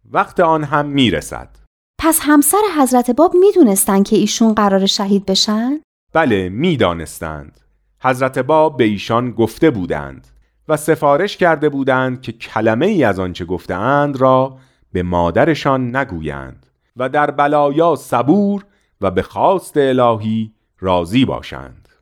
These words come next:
Speaker 2: یه جورایی دلم برای همسرشون میسوزه. هیچ کس دوست نداره همسرشو از دست بده. اما فکر از دست دادن یه همچین همسری واقعاً سخت و دردناک بوده.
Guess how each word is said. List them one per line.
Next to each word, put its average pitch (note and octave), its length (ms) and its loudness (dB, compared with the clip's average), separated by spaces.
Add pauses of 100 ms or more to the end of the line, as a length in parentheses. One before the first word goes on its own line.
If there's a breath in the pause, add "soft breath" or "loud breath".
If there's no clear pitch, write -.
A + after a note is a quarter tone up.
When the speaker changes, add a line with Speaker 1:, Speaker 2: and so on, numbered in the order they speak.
(220)
Speaker 2:
یه D#4+ 180 6
جورایی C#4 300 4
دلم D4 280 2
برای B3 180 2
همسرشون C4+ 760 4
میسوزه. A#3+ 520 4 (580 soft breath)
هیچ - 400 0
کس G#4 240 2
دوست F4+ 240 2
نداره G4+ 300 4
همسرشو A3+ 600 2
از F3+ 180 0
دست F3 360 -2
بده. E3 220 -6 (580)
اما D#4 260 6
فکر E4+ 360 2
از C4+ 240 4
دست B3+ 240 2
دادن C4+ 240 4
یه D#4+ 260 6
همچین C4+ 500 4
همسری A#3+ 500 0
واقعاً B3 720 2
سخت D4 400 -4
و A#3 40 2
دردناک F#3 580 2
بوده. E3 320 -6